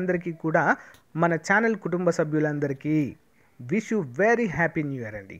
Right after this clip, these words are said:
ఓకే, let's get into the class now. So ఫ్రెండ్స్, మరి న్యూ ఇయర్ సందర్భంగా మన ఆర్కే పబ్లికేషన్ తరపున ట్వంటీ ట్వంటీ టూ కరెంట్ అఫైర్స్ మొత్తం వన్ ఇయర్వి, ప్లస్ నెక్స్ట్ వచ్చేటువంటి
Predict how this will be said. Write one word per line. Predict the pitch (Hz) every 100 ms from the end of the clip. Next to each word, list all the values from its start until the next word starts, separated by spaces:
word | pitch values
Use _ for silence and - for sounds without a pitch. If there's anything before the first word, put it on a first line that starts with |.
| - _ -
ఓకే, | 135 294 330 _ _ _ _ - 156
let's | 175 139 135
get | 156 165
into | 156
the | 156
class | 151 139 - 160
now. | 311 - _ _ _ _ _ _ _ _ _ _ _ -
So | 320
ఫ్రెండ్స్, | 294 277 269 254
మరి | 240 208 180
న్యూ | 226 285
ఇయర్ | 269 -
సందర్భంగా | 202 202 175 185 185 175
మన | 170 - 185
ఆర్కే | 226 240 196
పబ్లికేషన్ | 170 190 175 170 175 160
తరపున | 165 - 175 156 -
ట్వంటీ | 220 247 269 226
ట్వంటీ | 180 165 180 -
టూ | 202 131 -
కరెంట్ | 180 208 190
అఫైర్స్ | 175 170 - 151 156
మొత్తం | 196 - 190 110 - 113 139
వన్ | 160 170
ఇయర్వి, | 170 170 233 311 - _
ప్లస్ | 226 240 233 185 196
నెక్స్ట్ | 254 - 285
వచ్చేటువంటి | 208 - 190 - 180